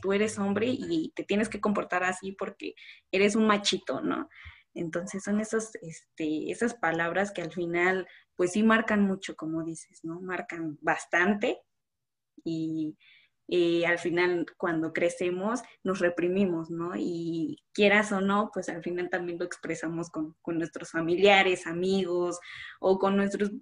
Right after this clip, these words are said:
hijos, ¿no? O sea, podríamos decir, es que a mí me, me educaron así, ¿no? O desde el punto en el que yo como hombre no tengo que hacer, eh, nada, ¿no? Porque soy hombre y aquí la que hace el quehacer, la comida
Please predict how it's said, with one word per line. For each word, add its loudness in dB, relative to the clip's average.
hijos, 2
¿no? 0
O 0
sea, -8
podríamos 0
decir, -6
es -4
que -2
a 0
mí 0
me, 2
me 4
educaron 4
así, -2
¿no? -6
O 4
desde 4
el 2
punto 0
en 2
el 0
que 0
yo 4
como 6
hombre 6
no 2
tengo 2
que 2
hacer, 0
eh, -2
nada, 4
¿no? -4
Porque -10
soy -4
hombre 0
y 0
aquí -4
la -2
que -6
hace -4
el -6
quehacer, 0
la 2
comida 2